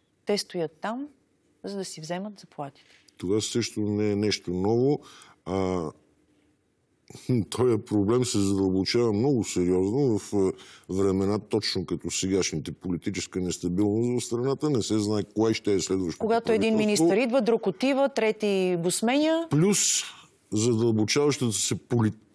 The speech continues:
Speaker 2: а, политизация на едно деполитизирано по закон ведомство, като съберете тези неща и получавате ефекта на снишилия се ръководител, който просто чака да види кой ще бъде следващия, който ще разполага с съдбата
Speaker 1: Чакайте
Speaker 2: му. Но
Speaker 1: малко
Speaker 2: вижте.
Speaker 1: сега.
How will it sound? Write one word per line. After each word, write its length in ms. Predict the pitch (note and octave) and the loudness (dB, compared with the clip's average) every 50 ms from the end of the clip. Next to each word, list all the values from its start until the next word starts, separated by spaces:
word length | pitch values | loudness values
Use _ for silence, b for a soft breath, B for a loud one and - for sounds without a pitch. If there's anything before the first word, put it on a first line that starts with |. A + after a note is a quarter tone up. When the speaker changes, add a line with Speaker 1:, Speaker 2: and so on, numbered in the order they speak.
| _ - - G#2+ | _ -8 -4 0
Speaker 2:
а, 120 | G#2 G2+ F#2+ | 0 0 0
политизация 920 | - - A2 G2+ G2+ F#2+ - G2 F#2 F#2+ A2+ A#2 - - - G#2+ B2+ C3+ | 0 0 0 2 2 2 2 0 2 2 2 2 0 0 0 2 2 2
на 140 | B2+ A2+ A2 | 4 4 2
едно 240 | G#2+ G#2+ A2 A2 G#2+ | 2 2 2 2 0
деполитизирано 1000 | G2+ F2+ A#2+ A#2 - G#2+ G#2+ G2+ F#2+ - G2+ G2 F#2+ G#2 A#2 G2 G2 F#2 F#2+ F2+ | 0 0 0 0 0 0 0 0 0 0 0 0 2 2 2 2 2 2 0 0
по 140 | - F#2 | 0 0
закон 420 | F#2 F2 F2+ E2 - F2 E2+ D2+ - - - - D2 | 2 2 0 0 0 -2 -2 -2 -4 -8 -12 -6 -2
ведомство, 600 | D#2 E2 E2 D#2+ D#2+ D#2+ - - - D#3+ F3+ - B B B B B B B | 0 0 0 0 0 -2 -4 -2 0 0 0 -2 B B B B B B B
като 220 | B G#2+ F2+ G2+ G2+ | B -6 -4 -2 -2
съберете 580 | - - G2 F#2 F#2+ A#2 D#3 E3+ D#3+ D3 A#2+ | 0 0 0 0 2 2 2 2 2 0 -2
тези 300 | - - A#2 G#2+ G2+ G2+ | 0 0 2 2 2 0
неща 360 | G2 G#2+ G#2+ - F#3 F#3+ F#3 - B B B B B B | 0 0 0 0 0 0 -2 -2 B B B B B B
и 80 | B2 - | -2 -2
получавате 680 | - - E3+ G#3+ G#3 - - D#3 D3+ C#3+ - - A#2+ | 0 0 2 2 2 2 2 2 2 2 2 0 0
ефекта 380 | G#2+ - - B2+ - - B2+ A#2+ | 0 0 0 -2 -2 0 0 0
на 120 | A2+ G#2 | 2 0
снишилия 600 | - - G#2+ G#2 F#2+ - - F3 E3+ D3 C3+ A#2+ | 0 0 0 0 2 2 2 4 4 4 4 4
се 220 | A2 - A2 G#2 F#2+ | 4 2 2 2 2
ръководител, 500 | G2+ - - G2+ A2 C#3 D3 - E3+ D#3 | 2 0 0 0 2 2 2 2 0 2
който 280 | - C#3+ C3 G#2 A#2 | 2 0 0 0 -2
просто 340 | - - C3 B2+ - - G#2 | -2 0 -2 -2 -2 -2 -4
чака 260 | - B2 B2 - A#2 | -2 -2 -2 0 0
да 100 | G2+ A2 | 0 2
види 160 | A#2 A#2+ A2+ | 4 2 2
кой 180 | F#2 - A#2 G#2 | 2 2 2 2
ще 420 | - - - - - - - G2+ | 2 0 -4 -8 -12 -6 -2 -2
бъде 280 | F2+ F#2+ A#2 A2+ G2+ F#2 | 0 2 2 2 2 0
следващия, 640 | - - A#2+ B2 G#2+ F2 F#2+ E2 - - G2 B2+ C3+ B B B B B B B B B B B B _ | 0 0 0 0 0 0 0 -2 0 0 0 0 -2 B B B B B B B B B B B B _
който 220 | - G2+ F#2 - G#2+ | -2 -2 0 -2 -2
ще 140 | - - A2 | 0 0 0
разполага 400 | G2+ - - A2 A2+ A2 G#2+ F#2+ | 0 0 0 0 2 2 2 2
с 40 | |
съдбата 180 | - - G2+ G2 | 0 -2 -2 0
Speaker 1:
Чакайте 220 | G#2 A2 F2+ F#2+ | 0 0 0 0
Speaker 2:
му. 60 | F#2 F#2+ | 0 2
Но 60 | F#2+ | 2
Speaker 1:
малко 140 | A2 B2+ D3+ | 2 2 2
Speaker 2:
вижте. 120 | C#3+ - | 2 2
Speaker 1:
сега. 120 | - - | 0 -2